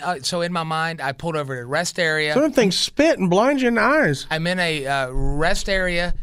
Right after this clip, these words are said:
Speaker 1: Uh, uh, those, uh, the restroom made out of cement blocks like they usually
Speaker 2: Yeah.
Speaker 1: are. It's backed me into a corner. I can't. I have to either kick it or fight it or whatever.
Speaker 2: You're
Speaker 1: to
Speaker 2: writing fan fiction.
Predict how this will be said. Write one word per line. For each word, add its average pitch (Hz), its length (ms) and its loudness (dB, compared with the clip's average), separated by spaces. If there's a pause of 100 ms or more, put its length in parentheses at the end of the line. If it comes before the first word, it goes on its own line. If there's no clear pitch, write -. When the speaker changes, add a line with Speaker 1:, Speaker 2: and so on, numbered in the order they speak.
(160)
Speaker 1:
Uh, 127 340 4 (800)
uh, 127 380 -12
those, 147 300 -6
uh, 135 240 -14
the 147 100 -10
restroom 170 520 -4 (480)
made 139 120 -2
out 139 100 0
of 135 60 -6
cement 151 380 -6
blocks 135 280 -4
like 135 120 -12
they 135 80 -14
usually 208 260 2
Speaker 2:
Yeah. 139 60 0
Speaker 1:
are. 131 140 -8 (420)
It's 170 120 -2
backed 196 300 0
me 202 140 -2
into 175 240 -4
a 143 80 -4
corner. 160 420 -4 (160)
I 170 100 -2
can't. 202 320 -4
I 160 120 2
have 202 260 0
to 185 80 -8 (100)
either 143 280 -4
kick 233 400 -6
it 220 200 -2
or 151 280 -2
fight 185 340 0
it 190 100 -6
or 160 140 -4
whatever. 160 360 -2
Speaker 2:
You're 226 100 0
Speaker 1:
to 330 80 6
Speaker 2:
writing 254 180 4
fan 240 300 4
fiction. 135 500 0